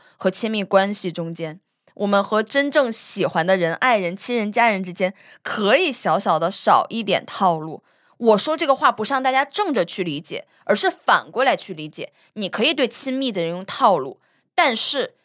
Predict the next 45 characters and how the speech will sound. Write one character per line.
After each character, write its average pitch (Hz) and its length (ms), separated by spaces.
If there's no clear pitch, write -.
你 190 220
不 180 260
要 240 180
对 202 280
你 165 320
用 240 160
了 151 120
套 - 320
路 190 160
的 170 120
人 151 160
还 180 200
妄 262 220
想 165 200
和 160 160
他 175 160
建 185 240
立 180 100
亲 220 180
密 226 100
的 208 80
关 233 300
系。 - 320
这 415 200
句 262 160
话 254 160
要 247 100
怎 208 160
么 170 80
理 170 160
解？ 196 160
就 247 180
是 226 220
不 190 320
要 240 140
想 190 200
着 165 80
和 185 200
你 180 60
的 151 100
客 - 180
户 196 160
做 175 160
朋 - 240
友， - 160